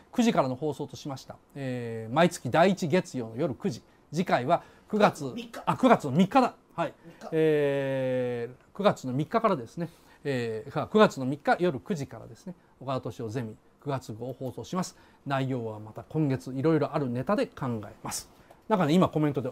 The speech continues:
Speaker 1: 「岡田を料理してやる」とかですね、<laughs> いよいよ刺される時が。<laughs> あと十年生かしといてほしいな。結構いい仕事するけど。<laughs> ことでよろしくお願いします。どうもお疲れ様でした。夜中に難しい話をして、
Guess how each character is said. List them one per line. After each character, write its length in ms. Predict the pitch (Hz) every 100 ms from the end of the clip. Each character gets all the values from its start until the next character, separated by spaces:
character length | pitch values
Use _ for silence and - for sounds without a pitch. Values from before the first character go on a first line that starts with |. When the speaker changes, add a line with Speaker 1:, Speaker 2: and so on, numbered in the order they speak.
| -
Speaker 1:
「岡 140 | 180
田 80 | 190
を 60 | 170
料 180 | 185
理 60 | 143
し 100 | -
て 80 | 120
や 60 |
る」 40 | 113
と 40 |
か 80 | -
で 60 | 123
す 160 | -
ね、 120 | 135 131
<laughs> 640 | 208 208 208 - - -
い 100 | 165
よ 100 | 196
い 40 | 180
よ 80 |
刺 200 | 135 -
さ 160 | 175 202
れ 100 | 196
る 80 | 160
時 300 | 139 - 165
が。 80 | - - - 214 165 - _ _ - 247
<laughs> 320 | 254 262 -
あ 120 | 165
と 100 | 160
十 220 | 143 190
年 120 | 175 147
生 40 |
か 120 | 196
し 60 | 185
と 60 | 180
い 40 |
て 60 | 151
ほ 120 | 147
し 160 | -
い 40 | 208
な。 80 | 202 262 262 - _ 156 -
結 180 | 190 -
構 100 | 160
い 60 |
い 40 | 202
仕 100 | -
事 180 | 147 147
す 140 | 151
る 80 | 175
け 120 | 156
ど。 80 | -
<laughs> 1900 | - - - 196 226 214 220 220 - 262 247 - - - 269 277 262 208 - -
こ 80 |
と 60 | 285
で 140 | 233
よ 80 | 190
ろ 60 | 196
し 120 | -
く 160 | - 180
お 80 |
願 280 | 160 139 127
い 60 | 123
し 100 | -
ま 80 | 151
す。 160 | - -
ど 120 | 277
う 40 |
も 140 | 220 180
お 40 |
疲 140 | -
れ 80 | 233
様 160 | 226 226
で 60 |
し 80 | 208
た。 160 | 165 -
夜 160 | 175 180
中 220 | 190 170
に 120 | 165
難 280 | 156 165 208
し 80 | 190
い 60 |
話 260 | 175 170 -
を 40 | 151
し 100 | -
て、 200 | 208